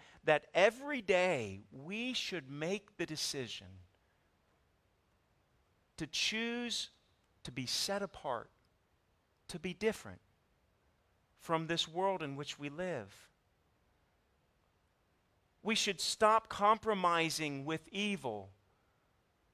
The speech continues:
We should stop dabbling in sin. We should refrain from making excuses for our negligence in pursuing holiness.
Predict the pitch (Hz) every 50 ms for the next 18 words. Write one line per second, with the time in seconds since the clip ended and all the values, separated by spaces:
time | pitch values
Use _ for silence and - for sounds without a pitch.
0 | _ _ _ _ _ _ - - 180 185 - - 202 185 - - - 214 202 196
1 | 196 - 160 147 139 180 180 185 208 214 175 196 175 156 156 143 135 131 131 131
2 | 127 - _ _ _ _ _ _ _ _ _ _ _ _ _ _ _ - 160 160
3 | 160 156 - - - - 190 170 143 117 104 101 101 101 - _ _ _ _ _
4 | _ _ _ _ _ _ _ _ _ _ _ _ _ _ _ _ _ _ _ _
5 | _ _ _ _ _ _ _ _ _ _ _ _ _ _ _ _ _ _ _ _
6 | - - - 165 190 202 - - 208 190 165 151 - _ _ _ _ - - -
7 | 165 175 170 - - - 214 220 220 226 240 240 220 - 208 185 170 170 175 180
8 | 196 208 - 220 208 202 190 180 - - - - - - - 202 208 214 202 -
9 | - 156 135 123 120 - - - 160 156 151 - 147 147 147 147 151 151 165 180
10 | 196 180 180 160 143 113 - 117 107 101 104 - - - - - - - _ _
11 | _ _ _ _ _ _ _ _ _ _ _ _ _ _ _ _ - 143 143 139
12 | 147 147 135 - - - - 180 170 170 160 151 139 135 160 156 151 135 117 104
13 | 95 92 92 92 - - - - - -